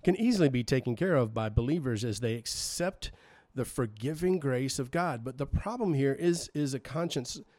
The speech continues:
<clears throat> that's sickened with guilt over good left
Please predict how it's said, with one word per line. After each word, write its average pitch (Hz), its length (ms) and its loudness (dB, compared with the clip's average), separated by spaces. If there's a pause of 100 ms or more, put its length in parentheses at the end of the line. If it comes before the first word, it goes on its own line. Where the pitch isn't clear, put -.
(580)
<clears throat> - 0 -
that's 135 520 0
sickened 110 800 -6 (640)
with 123 280 -2
guilt 165 320 4
over 127 480 0 (260)
good 117 640 2 (240)
left 120 380 -4